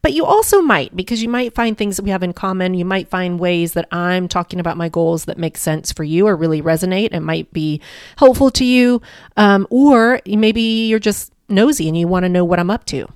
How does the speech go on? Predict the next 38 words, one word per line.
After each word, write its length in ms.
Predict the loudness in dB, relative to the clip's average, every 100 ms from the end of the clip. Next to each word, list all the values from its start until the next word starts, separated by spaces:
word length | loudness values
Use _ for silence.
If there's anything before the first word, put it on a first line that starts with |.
| _ -4
And 220 | -2 0
maybe 280 | -2 0 0
you 160 | 0
might 280 | -2 -4 -2
wanna 280 | -2 -2 -2
cheer 220 | -2 -2
me 120 | 0
on 200 | -2 -2
or 80 | -6
check 300 | -4 -4 -2
in 100 | -2
on 140 | -4
me 240 | -6 -10 -6
or 560 | -2 0 0 0 -2 -2
give 160 | -4
me 120 | -2
some 200 | -4 -4
tips. 500 | -4 -4 -4 -6 -8 -12 -20 -20 -20 _ 0
Um, 400 | 2 0 -2 -6
especially 420 | -6 -4 -2 -2
with 140 | -4 -2
one 180 | -2
of 60 | 0
my 140 | 0
goals 340 | 0 0 -2 -4
for 120 | -2
the 140 | -2
last 300 | -2 -2 -4
quarter 320 | -6 -4 -2 -4
of 160 | -4
the 100 | -6
year, 220 | -4 -4
I 100 | -2
might 300 | -2 -2 -4
welcome 480 | -2 -2 -2 -2 -4
your 160 | -4 -8
tips. 500 | -8 -8 -8 -10 -10
So 760 | -16 -10 -2 0 0 0 0